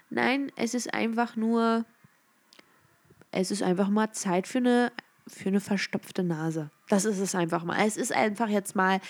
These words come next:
es ist Nasenzeit. Ja? Wir haben hier Mitte November, da kann man auch mal so ein kleines Näsle-Problemle haben, nicht? Sag ich immer. Wie geht's euch?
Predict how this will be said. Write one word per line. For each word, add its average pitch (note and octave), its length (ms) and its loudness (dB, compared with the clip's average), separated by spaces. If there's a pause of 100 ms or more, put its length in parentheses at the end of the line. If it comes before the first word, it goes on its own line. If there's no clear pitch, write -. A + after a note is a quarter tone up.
(280)
es G#3+ 180 2
ist A3 220 0
Nasenzeit. G#3 920 2 (300)
Ja? F#3 320 4 (400)
Wir G3 240 2
haben G#3+ 260 4
hier G#3+ 300 4
Mitte A3+ 300 2
November, A3 600 4
da G3 120 2
kann - 260 -4
man C#4 160 6
auch A#3+ 220 4
mal G#3 180 4
so G3+ 100 2
ein G3+ 100 0
kleines G#3 580 0
Näsle-Problemle G3+ 1900 0
haben, D3+ 440 2
nicht? C4 360 2
Sag F3+ 220 -2
ich E3 140 -6
immer. E3 240 -6 (1000)
Wie C#4 200 2
geht's F#4 340 2
euch? - 500 -6